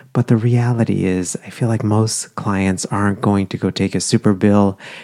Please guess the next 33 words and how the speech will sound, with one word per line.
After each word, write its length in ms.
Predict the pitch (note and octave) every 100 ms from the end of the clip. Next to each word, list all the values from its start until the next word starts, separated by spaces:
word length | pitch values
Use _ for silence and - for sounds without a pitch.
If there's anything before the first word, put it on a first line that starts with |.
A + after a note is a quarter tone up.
| -
and 160 | G#2 F#2+
then 100 | F2+
call 260 | - C3
the 160 | B2+ A2+
insurance 440 | A2 - A2+ G#2+
company 480 | - A2 G2+ G#2+ G2+
and 120 | F#2
then 200 | F#2+ F#2
deal 240 | F#2 A#2 G#2+
with 220 | G2+ G2+
that 160 | G2 F2+
whole 220 | A2+ G2+
mess 300 | G2+ F#2+ -
of 100 | F#2+
trying 200 | - F#2+
to 60 |
communicate 760 | F2+ G2+ G#2 A2 - G#2+ G#2 - - - - -
with 280 | A#2 G#2 -
the 120 | G2+
insurance 460 | A2 A2+ B2+ A#2 -
companies 640 | A#2 G#2+ A2+ G#2 G2+ F2
and 200 | F#2 F2+ - - -
waiting 340 | B2 B2+ A#2+
on 140 | A#2 G#2+
reimbursement 840 | G#2+ G#2+ G2+ G#2 G#2 - A2 F#2+
and 80 | F2+ -
all 260 | G#2+ G#2 G2
of 80 | -
that 220 | F#2 -
kind 220 | - -
of 80 | G#2+
stuff, 340 | - - -
right? 320 | G2+ G2 F#2+